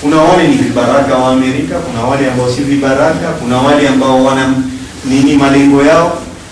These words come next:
itakuwa hatuelewani. Lakini tukiwa na kauli moja, na ndio unaona kwa nini Israel wameweza kuweka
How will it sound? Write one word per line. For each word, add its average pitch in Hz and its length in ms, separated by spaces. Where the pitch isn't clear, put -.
itakuwa 139 380
hatuelewani. 123 760
Lakini 180 340
tukiwa 160 460
na 151 100
kauli 147 400
moja, 165 440
na 147 160
ndio 156 260
unaona 160 460
kwa 160 160
nini 196 500
Israel 135 480
wameweza 143 500
kuweka 139 500